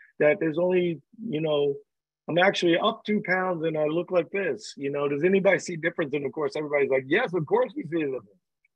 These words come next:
And, and so, so the, so that's, that's some of the factor. Should you change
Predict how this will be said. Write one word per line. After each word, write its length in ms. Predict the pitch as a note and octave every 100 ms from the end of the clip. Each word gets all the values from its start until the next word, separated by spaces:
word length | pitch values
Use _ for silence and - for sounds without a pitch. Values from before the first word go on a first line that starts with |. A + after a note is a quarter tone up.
| _ _ _ _ _ _ _ _ _
And, 540 | C#3 D#3 D#3 C#3+ C3+ B2 _ -
and 200 | D#3 C#3+
so, 500 | - F3 D#3+ D3 -
so 180 | - D3
the, 180 | D#3 F#3 -
so 160 | E3
that's, 420 | D#3 D#3+ D#3 - - _
that's 320 | C#3+ C#3 C3+
some 180 | - C3
of 60 | A#2+
the 60 |
factor. 540 | A2 A2+ F#2+ - - - _ _ _ _ _ _ _ _ _ _
Should 380 | - F#3 F#3+ D3
you 200 | F3 E3+
change 880 | - F3 E3+ D#3+ D#3+ D#3 D3 -